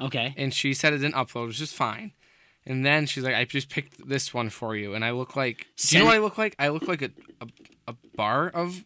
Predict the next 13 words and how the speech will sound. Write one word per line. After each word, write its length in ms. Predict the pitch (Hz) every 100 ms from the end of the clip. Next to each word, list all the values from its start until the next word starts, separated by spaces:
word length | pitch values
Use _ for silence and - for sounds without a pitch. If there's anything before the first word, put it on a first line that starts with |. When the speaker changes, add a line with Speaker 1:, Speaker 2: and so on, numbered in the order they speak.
| -
Speaker 2:
lard 540 | 139 131 104 107 160 - _
Speaker 1:
<laughs> 120 | - 165 110
Speaker 2:
inside 380 | 151 165 180 185
a 20 |
sweatshirt. 460 | 180 165 151 - - _ _ _ _ _ _ _ - - - - -
Speaker 1:
Jacob, 340 | 151 139 - _ _ _
send 320 | - - 151 160
me 80 |
the 120 | 170 160
picture 480 | 170 151 180 185 - _ -
now, 440 | 135 110 120 165 _ _ -
and 140 | 143
I 240 | 113 120